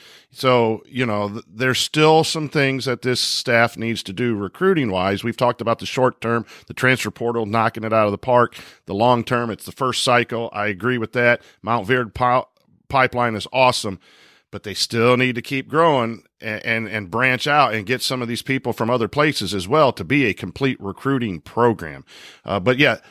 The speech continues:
they have to, they have to land at least one, uh, of these. I-, if not, um, you know, I, I'm, the sky will not be falling by any means, but it, it just, uh, you know,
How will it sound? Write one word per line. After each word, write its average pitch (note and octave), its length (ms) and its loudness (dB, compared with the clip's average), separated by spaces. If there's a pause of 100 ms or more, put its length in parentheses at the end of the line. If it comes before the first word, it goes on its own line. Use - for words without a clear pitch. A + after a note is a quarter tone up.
they D3+ 180 4
have C#3 280 2
to, A2 260 2
they D3+ 160 4
have D3+ 180 4
to C3 80 -2
land A2+ 560 2
at G#2 220 0
least A#2+ 260 2
one, G#2 420 -2
uh, G#2 200 -6
of G2 180 -2
these. E2+ 380 -4
I-, G#2 240 -4
if G#2+ 200 -4
not, A2 440 0
um, F#2+ 360 -2 (520)
you - 180 -4
know, F#2 80 0
I, G#2 300 2
I'm, A#2 180 -2
the G#2 80 -6
sky C3+ 300 2
will A2 100 0
not A#2 180 2
be G#2 100 -6
falling A#2+ 480 2
by G2+ 160 0
any B2 180 0
means, G2+ 320 -4
but G#2 180 -2
it, G2 220 -6
it A2 160 -6
just, - 480 -6
uh, F#2+ 160 -8 (680)
you - 220 -12
know, E2+ 100 -14